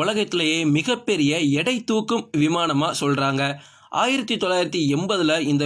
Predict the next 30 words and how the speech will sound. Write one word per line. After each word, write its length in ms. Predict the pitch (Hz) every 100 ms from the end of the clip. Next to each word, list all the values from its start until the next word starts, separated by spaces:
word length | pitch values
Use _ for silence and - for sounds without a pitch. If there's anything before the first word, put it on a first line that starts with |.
| 135
விமானத்துல 480 | 143 185 185 165 151
இருக்கக்கூடிய 560 | 143 151 143 135 139 160 - - -
ஃபோர் 300 | 190 233 254 190
இன்ஜினையும் 520 | 190 190 170 151 170 - 139
Antonov 420 | 190 196 196 180 147
Bureau 340 | 147 156 147 147 131 175
உக்ரைனியன் 600 | - 254 233 175 156 156 143 190
எஸ் 120 | 214 247
எஸ் 120 | 226 190
ஆர்ல 240 | 151 143 143 - 147
டிசைன் 300 | 147 196 175
பண்ணியிருக்காங்க. 500 | 151 151 139 139 143 147 147 - - -
கடந்த 320 | 143 165 156 151
முப்பது 340 | 151 - 226 175
வருஷமா 400 | 170 170 170 165 156 131
உலகத்திலேயே 580 | 165 196 - 175 175 190 151
மிகப்பெரிய 480 | 147 190 196 196 190 151
எடை 140 | 165 160
தூக்கும் 280 | 170 143 160 143
விமானமா 420 | 156 156 143 165 151
இதுதான் 300 | 135 151 170 139
இருந்துட்டு 340 | 160 156 147
வருது. 260 | 135 131 190 202 - - 151
இதை 120 | 147 135 185
இன்னும் 280 | 226 233 156 147
எதுவுமே 320 | 196 190 202 156
பீட் 200 | 165 160
பண்ண 140 | 165 151
முடியல. 300 | 147 143 143 127 127 - - 139 190
இந்த 200 | 262